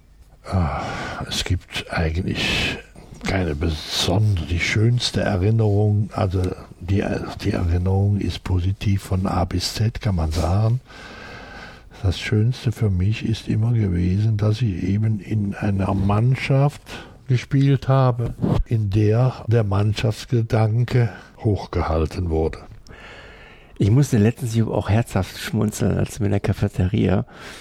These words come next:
Speaker 2: ähm, davon erzählt hattest in deiner Karriere, das Prozedere bei Platzverweisen. Ähm,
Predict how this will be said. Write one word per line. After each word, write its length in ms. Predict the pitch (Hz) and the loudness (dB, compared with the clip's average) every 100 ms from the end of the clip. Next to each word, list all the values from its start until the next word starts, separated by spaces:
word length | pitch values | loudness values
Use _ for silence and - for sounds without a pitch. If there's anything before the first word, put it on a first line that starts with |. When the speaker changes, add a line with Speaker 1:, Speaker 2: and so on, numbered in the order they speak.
| - - _ - | -20 -20 _ -2
Speaker 2:
ähm, 380 | 98 92 90 - | 2 4 2 -2
davon 500 | - 104 - 101 101 | -2 -2 0 0 0
erzählt 400 | - - 107 113 | -4 -2 0 2
hattest 240 | 110 107 | 0 0
in 120 | 107 95 | 0 2
deiner 200 | 95 98 | 2 0
Karriere, 480 | - 87 85 98 | 0 2 2 2
das 140 | 107 95 | 2 -2
Prozedere 720 | - - - - 143 135 123 | -2 -4 -2 0 2 2 0
bei 160 | 107 104 | 2 0
Platzverweisen. 1040 | - 90 - - 80 82 73 - 85 - - - - - - - - - - - - - - | 0 -4 -2 -2 -2 -2 -2 -2 -6 -8 -12 -18 -16 -16 -14 -14 -14 -14 -14 -18 -20 -10 -2
Ähm, 460 | 104 90 87 101 | 2 4 2 -2